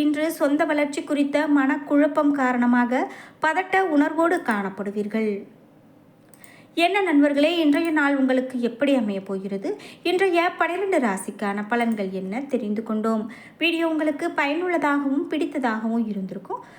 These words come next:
வீடியோ உங்களுக்கு பிடிச்சிருந்தா லைக் பண்ணுங்க, ஷேர் பண்ணுங்க, கமெண்ட் பண்ணுங்க. நீங்க இன்னும் உற்சாகம் டி வி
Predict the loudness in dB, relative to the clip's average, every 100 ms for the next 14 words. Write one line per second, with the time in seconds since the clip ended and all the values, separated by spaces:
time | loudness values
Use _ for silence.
0 | -4 0 2 2 2 2 2 0 -2 -2
1 | -2 0 2 2 2 0 -2 0 0 0
2 | 0 0 0 -2 -2 -4 -4 -6 -6 -10
3 | -12 -10 -10 -10 -14 -20 -8 -4 0 2
4 | 2 2 2 4 2 2 0 0 0 2
5 | 0 0 -2